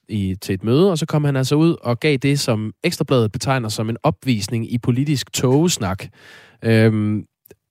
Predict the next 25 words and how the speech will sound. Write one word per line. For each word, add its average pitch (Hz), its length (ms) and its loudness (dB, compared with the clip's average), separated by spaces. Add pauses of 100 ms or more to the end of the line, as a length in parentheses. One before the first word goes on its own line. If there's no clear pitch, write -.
(500)
det 147 80 0
var 147 80 4
jo 185 80 2
sådan, 175 200 -2
at 135 120 -6
den 135 80 -6
syvogtyvende 156 480 2
februar, 123 380 0
der 120 440 2
sagde 135 540 0
Løkke, 139 340 0
at 104 120 -4
han 101 460 -4
havde 101 260 -2
hundrede 160 300 2
procent 127 380 -4
tillid 160 420 0
til 120 360 -2
Jon 127 200 0
Steffensen. 120 580 -2 (460)
Det - 80 -12
skrev 123 220 0
han 104 140 -2
på 101 60 -8
Twitter. 113 360 -2